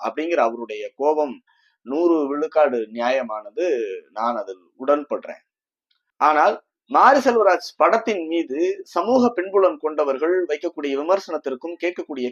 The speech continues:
கேள்விகளுக்கும் ஒரு காரணம் இருக்கு இல்லையா?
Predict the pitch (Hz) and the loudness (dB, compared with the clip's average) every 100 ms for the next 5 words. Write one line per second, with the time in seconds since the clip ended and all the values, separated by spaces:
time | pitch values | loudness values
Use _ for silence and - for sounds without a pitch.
0 | - 214 196 160 131 127 156 143 110 _ | 2 2 2 -2 -2 -4 -8 -12 -14 _
1 | _ _ 131 135 147 160 156 117 101 95 | _ _ 2 4 6 6 4 -2 -8 -8
2 | 95 | 0